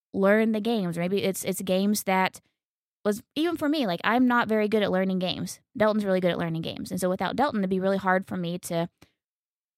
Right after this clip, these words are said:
try new games because I'm, I'm not as good at learning new games as he is. And so it's already a barrier to entry if you're trying to get into games. But then you put the Mensa Select sticker on it.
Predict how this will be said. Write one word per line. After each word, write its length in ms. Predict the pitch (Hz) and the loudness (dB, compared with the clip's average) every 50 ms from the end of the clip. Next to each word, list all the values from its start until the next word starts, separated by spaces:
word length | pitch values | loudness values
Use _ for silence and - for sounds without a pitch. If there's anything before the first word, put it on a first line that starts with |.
| _ - - | _ -14 -4
try 220 | - 226 226 269 | 0 2 4 4
new 140 | 277 294 285 | 4 2 2
games 280 | 262 403 494 320 202 | 0 -4 -2 -2 -2
because 140 | - 196 196 | -2 0 0
I'm, 100 | 196 202 | 0 0
I'm 260 | - 190 196 202 208 - 214 | 2 0 0 0 -2 -2 0
not 220 | 214 214 226 226 | 0 2 2 2
as 120 | 220 220 | 0 0
good 200 | 214 220 220 214 | 0 0 2 2
at 100 | 202 - | 2 0
learning 260 | 196 196 202 202 202 196 | 0 0 2 2 0 0
new 60 | 190 | 0
games 220 | 190 185 190 202 | 0 -2 -2 -2
as 80 | 190 - | -4 -6
he 120 | - - - | -6 -6 -6
is. 140 | - 196 | -4 -2
And 120 | 190 196 214 | -2 0 2
so 120 | 233 214 | 4 4
it's 120 | 208 202 - | 4 4 4
already 340 | - 277 302 294 294 262 220 | 4 4 4 4 2 2 0
a 40 | 196 | 0
barrier 360 | 190 202 208 220 226 226 214 | 2 2 4 4 4 2 0
to 120 | - - - | -2 -2 0
entry 240 | 202 214 - 196 | 0 0 0 0
if 80 | 180 - | -4 -2
you're 60 | 185 175 | -4 -4
trying 240 | - 208 196 196 | -2 -2 -2 -2
to 60 | 196 185 | -2 0
get 120 | 185 180 | 0 -2
into 180 | 180 185 - 190 | -2 -2 -6 -6
games. 260 | 190 180 170 160 170 | -6 -4 -4 -4 -4
But 120 | 185 190 - | -6 -4 -2
then 140 | 214 220 | 0 0
you 60 | 233 220 | 0 2
put 200 | - 240 220 - | 0 -2 -2 -2
the 60 | 202 | -2
Mensa 280 | 196 196 208 - 220 | -2 -2 -2 -2 -4
Select 280 | 208 - 208 190 - - | -6 -2 -2 -2 -2 -2
sticker 260 | - 214 202 - 175 | -4 -6 -4 -4 -4
on 200 | - - 160 160 160 | -2 -2 0 0 -2
it. 100 | - | -4